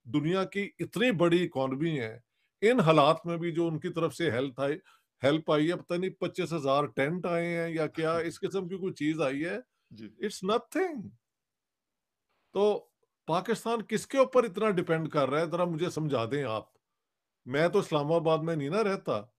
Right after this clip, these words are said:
Speaker 2: बिल्कुल।
Speaker 1: और मेरे पे इल्जाम ही लगाते रहते हैं, "यार ये बड़ा क्रिटिकल है, ये है, वो है।" मगर जब मुझे एनालिसिस करना पड़ता है तो ये सारी चीजें मद्देनजर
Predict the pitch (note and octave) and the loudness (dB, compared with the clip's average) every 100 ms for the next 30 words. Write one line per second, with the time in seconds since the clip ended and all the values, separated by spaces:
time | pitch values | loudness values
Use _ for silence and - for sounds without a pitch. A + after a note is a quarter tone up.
0 | _ _ A2+ G#2 - - D#3 D#3 E3+ G3 | _ _ -16 -16 -12 -6 0 2 2 2
1 | F#3 D3+ D3 D#3+ F3 D#3 D3+ D3+ D#3 D3+ | 2 2 2 0 0 2 2 2 0 0
2 | - D#3 D#3 D3 D3+ D3+ D#3 C#3+ D3+ C3 | -2 -4 0 0 2 0 0 0 0 -2
3 | C3 - D#3+ D3 C3 C#3 C3+ C3 D#3 C#3 | -6 -4 -4 -2 0 -2 -2 -2 -2 -2
4 | C#3+ C3 C#3+ C#3 E2 - _ _ _ _ | -4 -4 -4 -4 -8 -14 _ _ _ _
5 | - F#3 G3 G3 F3 F#3+ F3 G3 F#3 D#3 | -4 0 2 2 2 0 2 2 4 2
6 | D3+ - F3+ E3 D#3 E3+ E3 D#3 F#3 F#3 | 0 -4 -4 -2 0 0 0 -2 -2 0
7 | F#3+ F3 F#3 D3 D3 G3 F3 F3+ F#3 G3 | 0 0 0 0 2 2 0 0 0 0
8 | G3+ _ _ _ _ - C#3+ E3 G3 F#3+ | -6 _ _ _ _ -10 -2 4 6 6
9 | F3 G#3 A3+ G3 | 6 4 2 -2